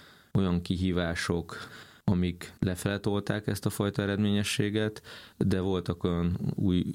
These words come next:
projektjeink, meg olyan új üzleteink, amivel ezeket a hatásokat ellentételezni tudtuk. Tehát összességében, hogyha ezt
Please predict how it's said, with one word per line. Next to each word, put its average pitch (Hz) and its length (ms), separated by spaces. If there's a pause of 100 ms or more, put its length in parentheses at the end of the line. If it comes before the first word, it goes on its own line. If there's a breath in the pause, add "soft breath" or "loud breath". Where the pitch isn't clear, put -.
projektjeink, 92 760
meg 85 140
olyan 85 200
új 90 200
üzleteink, 95 680 (440 loud breath)
amivel 87 240
ezeket 85 340
a 90 60
hatásokat 82 540
ellentételezni 76 680
tudtuk. - 380
Tehát 85 240
összességében, 98 760
hogyha 95 280
ezt 90 320